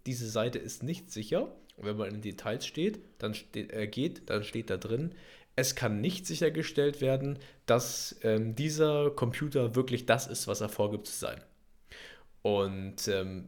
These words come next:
das ist ja immer so ein Problem, dass man im Internet quasi nicht sich sicher sein kann,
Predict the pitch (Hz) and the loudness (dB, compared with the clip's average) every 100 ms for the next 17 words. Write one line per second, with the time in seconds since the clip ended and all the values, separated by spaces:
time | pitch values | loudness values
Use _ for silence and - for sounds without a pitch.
0 | - 131 196 180 - 131 135 127 110 104 | -2 0 0 0 0 0 -2 -2 -4 -6
1 | 110 120 139 127 123 123 110 104 131 139 | 0 2 2 0 -2 -2 -2 -2 -4 0
2 | 147 131 131 - 110 110 110 113 107 107 | 0 0 -4 -6 0 0 0 -2 -2 -4
3 | 104 - - - 131 - 131 120 175 180 | -6 -14 -10 -2 0 0 0 0 0 0
4 | 107 101 92 92 107 120 | 0 2 0 0 -4 -4